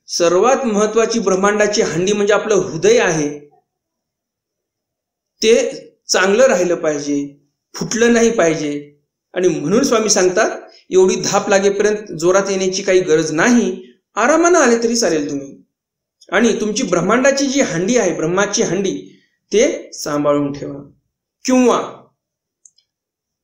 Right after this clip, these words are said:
ब्रह्माची हंडी असं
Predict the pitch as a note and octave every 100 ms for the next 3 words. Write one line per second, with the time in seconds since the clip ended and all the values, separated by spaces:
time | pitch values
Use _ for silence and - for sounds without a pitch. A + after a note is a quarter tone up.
0 | _ _ _ F3 D#3+ F#3+ G#3 A#3+ C#4 C4+
1 | C#4+ D4 - A3+ B3+ A#3+ G#3 G#3 - _
2 | _ _ _ _ _ _ _ _ _ _
3 | _ _ _ _ - D4 D4 C4 C4 C4+
4 | C4+